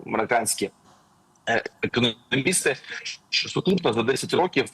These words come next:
е, цей законопроект, в кого, кого вони посварилися, е, збільшить американський зовнішній борг на два з половиною трильйони доларів.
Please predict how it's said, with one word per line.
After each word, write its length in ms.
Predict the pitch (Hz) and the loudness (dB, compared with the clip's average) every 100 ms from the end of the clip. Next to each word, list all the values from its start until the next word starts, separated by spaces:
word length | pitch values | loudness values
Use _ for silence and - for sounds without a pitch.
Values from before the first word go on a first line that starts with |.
| - | -2
е, 140 | 107 | -2
цей 180 | 101 127 | 0 0
законопроект, 500 | 113 120 113 156 214 - | 0 -2 0 0 0 -6
в 40 | |
кого, 200 | 107 123 | 0 2
кого 140 | 120 113 | 4 2
вони 120 | 110 | 2
посварилися, 600 | - - 110 101 - 98 - _ _ - | -2 0 0 0 -2 -6 -6 _ _ -4
е, 80 | 98 | -2
збільшить 380 | 107 180 156 | 0 0 0
американський 540 | 120 117 117 135 - 107 | 0 2 2 0 0 -2
зовнішній 340 | 131 123 110 | 0 -2 -2
борг 340 | 98 165 185 117 | 0 0 0 -2
на 100 | 104 | 0
два 160 | 131 | 0
з 100 | - | 2
половиною 400 | 110 107 139 120 | 2 2 2 -2
трильйони 480 | - 120 110 120 120 | -2 -2 2 2 2
доларів. 320 | 104 87 80 | 0 0 -4